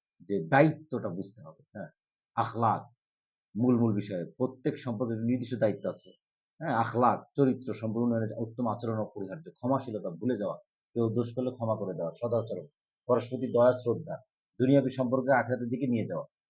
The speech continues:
সম্পর্কগুলো যেন আল্লাহর সন্তুষ্টির জন্য, ঠিক আছে? উপসংহার, চিরস্থায়ী সম্পর্ক একমাত্র আল্লাহর সাথে,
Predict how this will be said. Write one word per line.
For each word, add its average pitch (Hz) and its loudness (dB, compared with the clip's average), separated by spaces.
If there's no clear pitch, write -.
সম্পর্কগুলো 139 2
যেন 151 0
আল্লাহর 131 4
সন্তুষ্টির 185 -6
জন্য, 101 -8
ঠিক 147 -2
আছে? 147 -4
উপসংহার, 131 0
চিরস্থায়ী 156 0
সম্পর্ক 143 -2
একমাত্র 143 0
আল্লাহর 127 0
সাথে, - -4